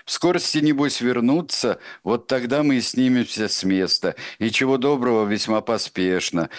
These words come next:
Повезёт нам, если не увяжется за ними весь пчелиный рой». Ярко сияло солнце,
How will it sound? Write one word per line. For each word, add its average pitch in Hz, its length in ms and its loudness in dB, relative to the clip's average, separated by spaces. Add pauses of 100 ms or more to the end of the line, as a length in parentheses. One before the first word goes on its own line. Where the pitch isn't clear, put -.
(180)
Повезёт 123 640 0
нам, 117 300 2
если 110 400 0
не 107 120 2
увяжется 107 680 0
за 104 160 0
ними 101 320 2
весь 123 480 0
пчелиный 131 880 0
рой». 113 420 0 (1300)
Ярко - 320 -4
сияло 71 440 -4
солнце, 120 640 -2